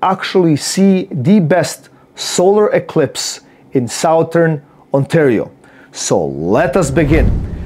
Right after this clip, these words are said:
Before we start, I need to read something to you. Solar eclipses, eye safety. Protect your eyes from the sun. Basically, you are looking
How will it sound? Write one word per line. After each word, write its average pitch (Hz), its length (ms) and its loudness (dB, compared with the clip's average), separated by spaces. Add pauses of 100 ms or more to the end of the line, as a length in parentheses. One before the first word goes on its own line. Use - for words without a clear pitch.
(140)
Before 202 320 2
we 196 140 4
start, 233 500 -2 (160)
I 127 140 0
need 151 240 2
to 156 80 4
read 156 160 4
something 139 380 -2
to 131 100 0
you. 101 180 -2 (420)
Solar 233 540 0
eclipses, - 800 -2 (320)
eye 131 160 2
safety. 131 580 -2 (540)
Protect 226 500 -2
your - 180 -2
eyes 165 460 0 (180)
from 160 380 0
the 151 100 2
sun. 123 480 -2 (540)
Basically, 147 760 0 (140)
you 165 320 0
are 156 160 2
looking 131 600 0